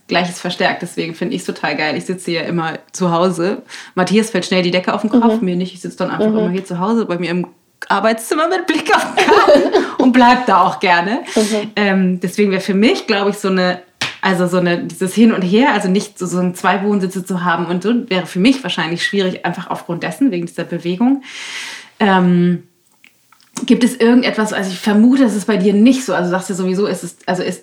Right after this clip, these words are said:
Speaker 1: es tut dir total gut, beides zu haben, du bist
Speaker 2: Mhm.
Speaker 1: ja auch bei beiden zu Hause, aber würdest du sagen, es gibt irgendeine, eine innere Reaktion darauf, dass das, dieses, dass es nicht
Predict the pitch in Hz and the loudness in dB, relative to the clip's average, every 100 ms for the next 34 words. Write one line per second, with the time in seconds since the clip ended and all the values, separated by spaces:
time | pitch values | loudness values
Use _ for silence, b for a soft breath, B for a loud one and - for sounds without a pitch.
0 | - - - 208 196 185 185 185 180 175 | -18 -20 -4 0 0 -2 -4 0 0 2
1 | 214 254 180 175 247 247 220 208 208 196 | 2 2 2 0 0 -2 -4 -4 -4 -2
2 | 190 208 220 185 175 180 185 185 185 - | 2 2 2 2 0 0 0 0 -2 -4
3 | 165 196 226 190 190 175 214 220 208 190 | -2 0 0 2 0 2 0 0 -2 -2
4 | 190 - - - 220 220 208 196 190 190 | -2 -4 -4 0 0 0 -2 -2 -4 -6
5 | B B B B B B B 196 202 233 | B B B B B B B -4 0 6
6 | 254 302 302 269 269 269 262 - 254 262 | 6 4 2 4 6 4 0 0 2 4
7 | 240 226 233 233 233 196 208 185 - - | 4 6 6 4 2 -2 -4 -4 -6 -12
8 | - 196 196 190 - - 185 - 180 - | -8 -2 -2 -2 -4 -4 -4 -4 -8 -8
9 | 233 208 196 190 - | -2 0 0 -4 -12